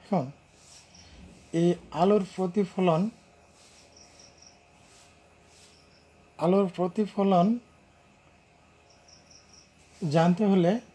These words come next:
আগে আলো কি এবং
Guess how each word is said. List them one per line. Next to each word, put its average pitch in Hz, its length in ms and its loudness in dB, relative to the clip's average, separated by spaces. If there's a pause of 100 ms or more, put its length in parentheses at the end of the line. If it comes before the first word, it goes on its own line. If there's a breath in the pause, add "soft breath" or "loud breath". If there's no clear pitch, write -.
(800)
আগে 170 360 -2 (840)
আলো 196 340 0 (180)
কি 196 280 0 (3500)
এবং 165 400 6